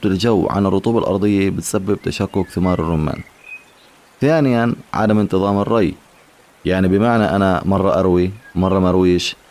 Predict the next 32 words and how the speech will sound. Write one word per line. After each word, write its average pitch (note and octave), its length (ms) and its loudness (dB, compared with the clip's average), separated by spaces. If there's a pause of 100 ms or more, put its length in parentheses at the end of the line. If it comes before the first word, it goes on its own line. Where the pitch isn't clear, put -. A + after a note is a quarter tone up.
(360)
أو G#2+ 140 2
تذبذب G#2 480 0
في - 60 -6
الري، E2 400 -2
بمعنى G#2 400 0
مرة G2 300 0
أروي F#2 180 2
كل F2+ 200 0
أسبوع، F#2+ 420 0
مرة E2 280 -2
أروي F#2 140 2
كل F2+ 160 -2
أسبوعين، F#2 540 0 (100)
مرة F2+ 220 0
أروي G2 120 2
كل F2+ 140 -2
خمسة F2+ 380 -2
أيام. F2+ 300 0 (400)
فالتذبذب A#2 500 0
في A#2+ 160 -2
مياه A#2+ 320 0
الري B2 400 2 (140)
بيسبب A2+ 460 0
لي G#2+ 80 2
أيضًا A#2 520 2 (480)
تشقق G#2+ 560 -2
ثمار G2 340 2
الرمان، G#2+ 420 2
فبدي E2+ 540 -2
أروي G2 240 2
بشكل G#2+ 320 -2
منتظم. A2 460 0